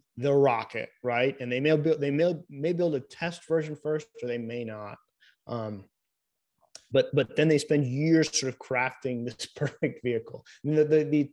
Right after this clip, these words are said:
the archetypal example of this is the Space Launch System,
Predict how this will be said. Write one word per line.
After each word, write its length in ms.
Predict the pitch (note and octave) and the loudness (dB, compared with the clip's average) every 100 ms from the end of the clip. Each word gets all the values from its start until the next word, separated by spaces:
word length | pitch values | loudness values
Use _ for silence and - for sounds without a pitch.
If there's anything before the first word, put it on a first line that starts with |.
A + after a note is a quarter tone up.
| - | -4
the 200 | C#3 C#3 - | -2 -2 -2
archetypal 580 | E3 E3 D#3+ D3 C#3+ C3 | -4 -2 -2 -2 0 -2
example 500 | A#2+ A#2 A#2 A#2 A#2 | -4 -8 -10 -8 -8
of 140 | G#2+ | -6
this 300 | A2+ G#2+ - | -4 -4 -8
is 100 | G#2+ | -12
the 140 | - G#2+ | -10 -10
Space 420 | - A2+ G#2+ - | -4 -2 -2 -8
Launch 240 | G#2 - | -12 -12
System, 500 | - G#2 - - G2+ | -14 -14 -16 -18 -20